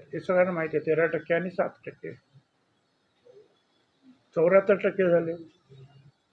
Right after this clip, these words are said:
तीन टक्के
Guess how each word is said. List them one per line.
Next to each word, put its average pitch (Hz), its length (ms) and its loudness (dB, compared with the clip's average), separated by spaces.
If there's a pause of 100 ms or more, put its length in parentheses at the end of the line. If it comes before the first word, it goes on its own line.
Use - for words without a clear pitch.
(1600)
तीन 202 200 0
टक्के 202 460 2